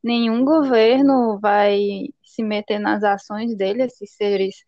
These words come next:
com poderes meio que cósmicos, astronômicos,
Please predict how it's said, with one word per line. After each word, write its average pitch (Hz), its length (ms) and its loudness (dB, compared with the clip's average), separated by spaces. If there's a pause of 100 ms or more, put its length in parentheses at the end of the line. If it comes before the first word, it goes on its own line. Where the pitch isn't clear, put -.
(460)
com 214 80 -2
poderes 208 520 2
meio 208 440 -2
que 202 220 -10 (140)
cósmicos, 214 680 -2
astronômicos, 233 1300 -2